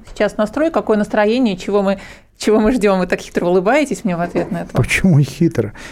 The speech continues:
Speaker 2: Вы поймите, у меня улыбка, э, связана с тем, что вы сказали, что это площадка для скандалов.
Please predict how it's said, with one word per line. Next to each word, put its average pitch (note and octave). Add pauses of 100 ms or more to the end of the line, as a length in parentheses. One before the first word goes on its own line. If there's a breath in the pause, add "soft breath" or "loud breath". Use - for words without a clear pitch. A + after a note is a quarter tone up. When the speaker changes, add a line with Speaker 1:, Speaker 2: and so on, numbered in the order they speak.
Speaker 2:
Вы E3+ (280 loud breath)
поймите, C3+ (1040 loud breath)
у C3
меня D3
улыбка, C#3+
э, A#2
связана B2+
с -
тем, F3+
что A#2
вы B2+
сказали, C#3
что -
это A#2
площадка C3
для A#2+
скандалов. C3+